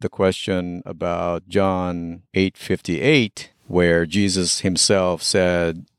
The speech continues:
"I am." If we read John eight fifty-eight, we find Jesus said to them, "Truly, truly, I say to you, before Abraham was, I am." Now, is Jesus calling himself Yahweh?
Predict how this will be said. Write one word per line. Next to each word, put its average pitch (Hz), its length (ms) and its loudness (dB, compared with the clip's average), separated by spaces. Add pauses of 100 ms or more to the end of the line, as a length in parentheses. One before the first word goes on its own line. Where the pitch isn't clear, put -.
(120)
"I 90 140 2 (220)
am." 87 220 -6 (720)
If 110 220 0
we 113 140 6
read 143 400 2
John 123 360 2
eight 120 200 0
fifty-eight, 127 800 -2 (160)
we 104 120 4
find 101 460 0
Jesus 113 380 2
said 110 240 2
to 101 80 -4
them, 107 400 2
"Truly, 139 260 2
truly, 120 380 2
I 107 140 2
say 107 280 2
to 104 160 -6
you, 110 460 4
before 101 400 2
Abraham 95 640 0
was, 98 600 0
I 90 180 -4
am." 90 480 -4 (1200)
Now, 123 360 2 (180)
is 127 220 -2
Jesus 170 720 0
calling 139 320 2
himself 113 500 0
Yahweh? 98 560 0